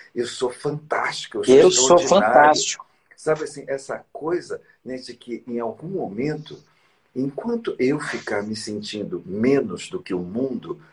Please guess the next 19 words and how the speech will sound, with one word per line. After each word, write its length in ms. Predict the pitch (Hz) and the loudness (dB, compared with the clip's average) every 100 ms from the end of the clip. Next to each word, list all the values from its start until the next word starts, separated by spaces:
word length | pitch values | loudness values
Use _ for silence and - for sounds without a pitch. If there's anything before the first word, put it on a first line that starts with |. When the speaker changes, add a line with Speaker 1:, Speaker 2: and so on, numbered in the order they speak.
| _ - | _ -8
Speaker 1:
parece 500 | 123 123 135 135 - | -4 -2 -2 -4 -10
que 120 | 135 | -10
o 80 | 123 | -10
zumbido 600 | 113 117 98 117 139 - | -8 -8 -6 -4 -4 -2
vai 140 | 98 | -2
ficar, 520 | 98 - - 87 64 - | -2 -6 -8 -6 -6 -8
a 60 | - | -10
sensação 540 | 127 127 113 - 120 | -8 -6 -8 -8 -10
de 140 | 113 | -8
inadequação 760 | 110 107 107 107 104 - - 120 | -6 -6 -6 -4 -6 -6 -8 -8
com 100 | 92 | -8
a 60 | 85 | -12
minha 160 | 90 | -14
própria 400 | - - - 80 | -8 -8 -8 -12
vida. 380 | - - 69 52 - _ _ _ - | -14 -14 -14 -14 -16 _ _ _ -12
Então, 220 | - 123 | -6 -6
tá 240 | - 139 143 | -6 -6 -6
na 160 | 120 | -4
hora 340 | 117 139 87 | -2 -2 -4